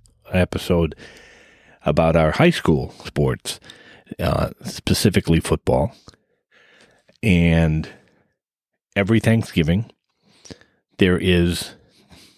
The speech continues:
these Thanksgiving games throughout the state. It's the last game of the season, of the regular season, for the high schools out here. And it's always the same team. Wakefield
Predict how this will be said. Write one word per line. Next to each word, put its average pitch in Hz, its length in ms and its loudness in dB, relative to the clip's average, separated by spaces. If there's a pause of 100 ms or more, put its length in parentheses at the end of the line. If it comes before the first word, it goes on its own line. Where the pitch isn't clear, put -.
(320)
these 92 240 0
Thanksgiving 92 600 0
games 120 320 -2
throughout 90 300 0
the 87 80 -4
state. - 560 -2 (280)
It's - 220 -6
the 90 100 0
last 92 380 0
game 101 220 2
of 92 80 -2
the 92 80 -4
season, 87 540 -2 (800)
of 90 140 0
the 87 100 0
regular 85 380 0
season, 67 440 -8 (440)
for 98 100 0
the 92 80 2
high 147 160 0
schools 73 300 -6
out - 140 -10
here. 73 120 -6
And 71 80 -6
it's 76 120 -2
always 110 260 2
the 107 80 -2
same 107 260 0
team. 101 260 -2
Wakefield 95 680 0